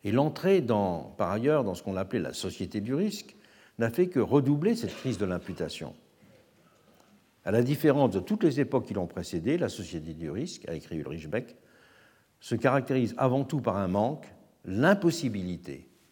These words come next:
d'imputer les situations de menace à des causes externes. D'où la recherche d'un mode nouveau de mise à l'épreuve de la responsabilité.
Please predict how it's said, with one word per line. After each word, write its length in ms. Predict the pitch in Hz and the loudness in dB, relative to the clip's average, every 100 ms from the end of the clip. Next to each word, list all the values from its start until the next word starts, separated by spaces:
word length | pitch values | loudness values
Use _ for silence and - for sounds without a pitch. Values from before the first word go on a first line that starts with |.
| _ _ _ _ _ | _ _ _ _ _
d'imputer 640 | 85 107 131 127 113 - 120 | -4 2 2 2 -2 0 0
les 80 | 107 | 0
situations 480 | 101 - - 101 | -4 -6 -6 -6
de 40 | 92 | -4
menace 360 | 87 87 90 | -4 -4 -4
à 20 | 80 | -8
des 120 | 80 | -8
causes 260 | - 76 | -10 -10
externes. 400 | 78 - 71 62 - - _ _ _ _ _ _ _ - | -12 -12 -12 -12 -14 -20 _ _ _ _ _ _ _ -10
D'où 260 | 110 208 196 | 0 2 4
la 140 | 120 | 4
recherche 420 | 107 117 196 185 | 4 2 0 -2
d'un 140 | 120 104 | 0 0
mode 220 | 101 101 | 0 0
nouveau 440 | 131 147 151 226 | 2 2 2 0
de 140 | 113 98 | 0 -2
mise 180 | 95 | -2
à 60 | 90 | -2
l'épreuve 320 | 87 90 120 | -4 -2 -2
de 60 | 92 | -2
la 100 | 82 | -4
responsabilité. 840 | 82 80 - 78 73 71 - - | -8 -12 -10 -8 -8 -12 -16 -20